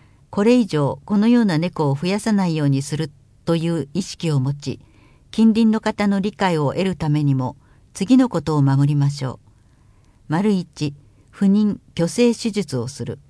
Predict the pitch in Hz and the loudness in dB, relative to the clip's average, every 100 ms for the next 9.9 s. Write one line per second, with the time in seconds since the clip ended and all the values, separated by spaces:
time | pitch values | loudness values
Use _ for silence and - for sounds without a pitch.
0 | _ _ _ _ _ _ - 170 190 185 | _ _ _ _ _ _ -2 0 2 0
1 | 175 - _ _ _ - 190 202 220 226 | 0 -4 _ _ _ -8 -4 0 2 0
2 | 233 214 208 208 202 208 196 - 147 127 | -2 -2 -2 -2 -4 -4 -4 -8 -6 -6
3 | 117 - _ _ - - 254 233 165 135 | -8 -10 _ _ -14 0 2 2 2 -2
4 | - - 214 - 202 190 185 160 147 147 | -2 -4 -4 -2 -2 -2 -2 -2 -4 -4
5 | - - - _ _ _ _ _ _ _ | -10 -18 -20 _ _ _ _ _ _ _
6 | - 170 202 - 180 151 143 - _ _ | -4 -2 -2 -4 -4 -4 -6 -14 _ _
7 | - 254 202 135 - _ 170 247 247 175 | -2 2 4 2 -6 _ 2 4 4 2
8 | 147 160 147 147 135 131 - _ - 185 | -4 -4 -2 0 0 -4 -12 _ -4 0
9 | 233 - 226 220 - 113 - 104 - | 0 0 -2 -2 -6 -10 -10 -12 -14